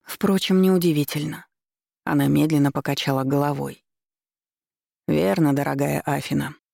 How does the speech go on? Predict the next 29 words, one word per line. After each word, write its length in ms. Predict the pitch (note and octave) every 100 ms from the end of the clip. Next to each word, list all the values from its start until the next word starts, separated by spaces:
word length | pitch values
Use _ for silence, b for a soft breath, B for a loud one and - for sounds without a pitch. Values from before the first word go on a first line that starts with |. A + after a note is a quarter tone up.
| _ -
Неудивительно, 880 | D3+ E3+ F#3 D3 C#3 D3+ B2 B2 C3 _
что 240 | - - C#3
она 140 | D#3
производит 600 | - D3 C#3+ C#3 C#3+ C3+
на 140 | C3+ C3+
свет 240 | D#3 C#3+
больных 380 | C#3 C3+ C3+ C3+
детей», 440 | C3+ - - - _ _ _ _ _ _
угрюмо 400 | E3 D#3 D#3 C3+
согласился 640 | - C#3 C3+ - D3 - C3+
Ричард. 480 | B2 - - - _ _ _ _ _ _ _ _ _ _ _
Однако 540 | F3+ E3 F3+ G3+ -
ни 160 | F3+ E3+
внешность 680 | E3 F#3 G3 - E3+ D#3+ D#3
женщины 680 | D#3 F#3 F#3 - C#3+ C#3 C3+ _ _
и 80 | D#3
даже 300 | D#3 F3 E3+
не 140 | D#3+
пристрастие 640 | D#3 D3+ - D3+ D#3 - C#3+
к 80 | -
табаку 380 | C#3 C3+ - D#3+
и 100 | D3
алкоголю 760 | C#3 - C#3 D#3 D#3+ C3 - _ _ _
вызывали 480 | C#3+ C#3 C#3 C#3+ C#3+
неприятие 720 | C#3+ C#3 C#3+ C#3 D3+ - D3+
со 120 | -
стороны 420 | C#3+ C#3 C3+ D3
семьи 420 | D3+ D3+ D3 D3+ -
Элли, 380 | D3+ C3+ C3